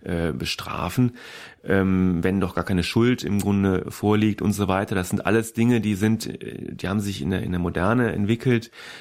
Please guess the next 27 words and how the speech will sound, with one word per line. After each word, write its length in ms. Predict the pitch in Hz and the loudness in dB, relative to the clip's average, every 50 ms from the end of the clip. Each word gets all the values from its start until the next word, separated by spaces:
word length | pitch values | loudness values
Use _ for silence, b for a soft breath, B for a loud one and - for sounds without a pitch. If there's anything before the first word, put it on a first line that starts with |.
| B B - | B B -2
Ähm, 480 | - 101 104 104 104 101 98 95 92 92 B B B B B B - | 2 4 4 6 6 6 4 4 2 -2 B B B B B B -4
damals 680 | - 101 101 113 123 135 139 135 135 131 131 - - - - | 0 0 2 2 2 2 2 2 0 0 -2 -6 -8 -6 -4
war 380 | 104 95 110 107 107 113 120 | -2 0 2 2 2 2 2
das 460 | 117 113 113 110 - - - - - - - | 2 0 0 -2 -2 -6 -8 -8 -10 -8 -4
ganz 440 | 90 107 98 110 110 110 110 - - | -2 0 2 2 2 2 0 -2 -4
klar, 640 | - - 95 92 98 104 113 120 127 127 127 127 98 | -2 0 2 2 2 2 2 2 2 2 2 0 0
wenn 140 | 113 107 107 | 0 0 0
jemand 360 | 101 110 107 107 107 107 101 | 2 2 2 2 2 2 0
sich, 380 | - 110 101 - - - - - | 0 -2 -4 -4 -6 -8 -4 -2
äh, 260 | 90 101 98 95 - | -2 0 0 -2 -2
gegen 260 | - - 101 98 104 | -2 -2 0 0 0
die 120 | 104 98 - | 0 0 0
Ordnung 400 | - 90 101 98 110 110 107 104 | 0 0 0 2 0 0 -2 -2
verhält, 960 | - - 104 95 87 90 92 90 95 104 113 127 127 - - - - - - - - | -2 -4 -4 -4 -2 0 2 4 4 4 4 2 0 -2 -6 -8 -8 -10 -10 -8 -4
ähm, 640 | - 107 107 104 101 101 101 104 101 101 98 95 B B B B B B B B B B B _ - | 0 2 2 4 4 4 4 2 2 2 0 -2 B B B B B B B B B B B _ -2
dann, 440 | 113 101 107 107 107 107 107 101 - | 0 2 2 2 2 2 2 0 0
mm, 680 | - - 95 90 101 95 76 - - 67 - - - | -2 -4 -4 -2 -2 -2 -2 -2 -4 -6 -6 -10 -12
kommt 320 | - - - 104 104 95 98 | -12 -6 -4 -2 -2 0 0
er 120 | 92 76 | 0 2
entweder 380 | 90 104 98 110 101 101 95 76 | 2 2 2 2 2 0 0 0
in, 200 | 90 101 98 - | 0 0 0 -2
in 420 | - 92 95 95 90 90 85 - - - | -2 -2 -2 -2 -2 -4 -4 -6 -6 -4
ganz, 320 | - 95 98 107 - - | 0 0 0 0 0 -2
ganz 440 | - 98 98 101 92 - - - - - - | 0 0 0 0 -2 -4 -8 -12 -14 -14 -16
fürchterliche, 640 | - - - 110 113 117 - 107 101 101 - 110 104 98 - - | -10 -2 0 0 0 2 2 0 0 0 0 -2 -2 -2 -2 -2
ähm, 500 | - 95 95 92 92 92 90 92 92 92 92 | -4 -4 -2 -2 -2 -2 -4 -4 -6 -6 -4
Haft 460 | - 123 147 - - - - - B | -2 -2 -2 -2 -6 -14 -14 -16 B